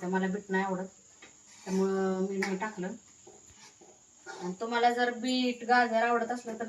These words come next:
तुम्ही त्याच्यात टाकू शकता. तर नक्की सांगा कशी झाली भाजी. चला, भेटूया नवीन व्हिडिओमध्ये. तोपर्यंत स्वस्त राहा, मस्त राहा.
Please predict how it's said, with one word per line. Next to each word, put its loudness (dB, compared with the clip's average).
तुम्ही -4
त्याच्यात -6
टाकू -2
शकता. -8
तर -10
नक्की -8
सांगा -4
कशी -10
झाली -4
भाजी. -6
चला, 2
भेटूया 2
नवीन -4
व्हिडिओमध्ये. -2
तोपर्यंत -8
स्वस्त -10
राहा, 0
मस्त -8
राहा. -8